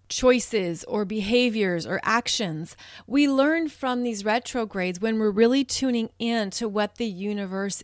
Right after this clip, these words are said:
is putting in front of us to see. And this is where you could have some new choices around the Venus areas of your life related to your heart,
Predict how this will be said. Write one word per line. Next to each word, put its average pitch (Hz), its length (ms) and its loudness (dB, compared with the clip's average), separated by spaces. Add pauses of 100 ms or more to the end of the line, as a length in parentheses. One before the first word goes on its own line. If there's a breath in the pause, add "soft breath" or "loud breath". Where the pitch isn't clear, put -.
is 190 240 -8
putting 196 340 -8
in 180 120 -8
front 196 260 -10
of 190 140 -8
us 180 220 -8
to 196 120 -12
see. 285 440 -6 (420 loud breath)
And 254 200 2
this 294 160 -2
is 302 120 -6
where 277 120 2
you 247 220 -2
could 269 180 -4
have 240 300 -2
some 240 220 -6
new 233 120 -4
choices 220 640 -6
around 202 360 0
the 196 120 -6
Venus 240 480 -4
areas 196 400 -4
of 180 160 -8
your 185 140 -6
life 233 460 -2 (360 loud breath)
related 233 500 2
to 247 140 -6
your 202 220 -4
heart, - 540 -6